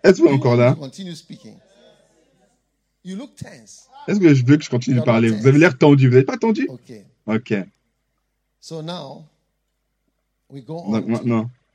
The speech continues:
Speaker 1: on avance et dans,
Speaker 2: Jesus.
Speaker 1: à Jésus.
Speaker 2: People who are not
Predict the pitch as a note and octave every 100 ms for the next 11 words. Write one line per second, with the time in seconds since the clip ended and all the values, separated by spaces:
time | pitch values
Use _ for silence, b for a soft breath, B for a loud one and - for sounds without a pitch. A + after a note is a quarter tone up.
0 | _ _ A2+ A2+ A2+ A2 A#2+ B2+ - -
1 | _ - G2 F#2+ G2+ F#2 F2+ _ _ _
2 | _ A2+ D3 C3 F#2+ _ - _ _ _
3 | A2 A2 A2+ A#2+ G#2+ G2+ - _ D3 -
4 | C#3 C3+ A#2 A#2